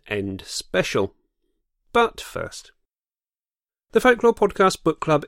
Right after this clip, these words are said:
is part of the Folklore Network, striving to collect, save and preserve folklore material in all forms for the future. If you can help to support us in our work,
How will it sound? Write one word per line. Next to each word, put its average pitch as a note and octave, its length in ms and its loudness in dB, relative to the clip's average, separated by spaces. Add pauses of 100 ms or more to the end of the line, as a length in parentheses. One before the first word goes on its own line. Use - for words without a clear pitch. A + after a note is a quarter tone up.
is F#3 260 4
part B2 400 2
of A#2+ 200 0
the C#3 100 0
Folklore A2 480 -2
Network, A#2+ 680 -2 (240)
striving C3 580 0
to B2 120 -6
collect, E3+ 500 -2
save C#3+ 480 0
and B2+ 240 -4
preserve D#3+ 640 -2
folklore F3 480 2
material C3 680 0
in A#2 240 -4 (220)
all A3+ 240 0
forms G#2 480 0
for G#2+ 240 -2
the G#2 100 -4
future. - 480 -4 (760)
If - 160 -12
you A#3 120 -4
can A3+ 140 -4
help D#3 260 -2
to C#3 100 -6
support G3 460 0
us D#3+ 100 -4
in A#2 100 0
our G#2 140 2
work, G#2 400 -2